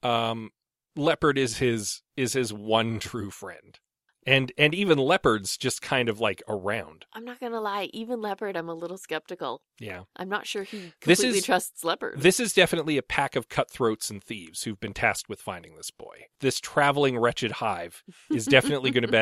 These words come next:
Speaker 1: be,
Speaker 2: <laughs>
Speaker 1: be at each other's throats.
Speaker 2: Oh, yeah.
Speaker 1: One can, one can surmise.
Speaker 2: Oh, yes. I,
Speaker 1: Yeah.
Speaker 2: I imagine that we are now, like, plot moving forward. I imagine we're heading into our story,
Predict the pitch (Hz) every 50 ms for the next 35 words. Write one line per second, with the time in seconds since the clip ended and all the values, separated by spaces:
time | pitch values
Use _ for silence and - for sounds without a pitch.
0 | 113 95 - 123 123 113 107 107 95 - 113 92 90 87 - - 101 87 80 78
1 | - - - - - _ _ - 196 190 151 - - 80 - - - _ - 113
2 | 110 104 98 - - 92 87 87 87 _ _ _ - 117 113 110 107 - 107 98
3 | 92 - - 92 87 92 - - - - - - - - 190 160 104 - - -
4 | _ _ - 165 170 175 175 175 170 170 160 _ _ _ _ - 175 175 180 175
5 | 175 180 196 202 202 180 185 180 170 165 170 - - 165 165 165 160 156 156 165
6 | 156 151 151 147 147 143 139 139 _ _ _ _ _ - 165 147 143 - - -
7 | _ _ _ _ _ _ _ - - _ _ 175 _ - - 202 196 - 170 175
8 | 175 165 151 165 160 151 - - 160 147 139 127 120 87 82 - _ _ - 170
9 | 165 160 165 156 156 165 160 151 147 160 - - 156 156 151 147 143 156 185 -
10 | - 123 131 - - - - 139 127 110 117 101 92 -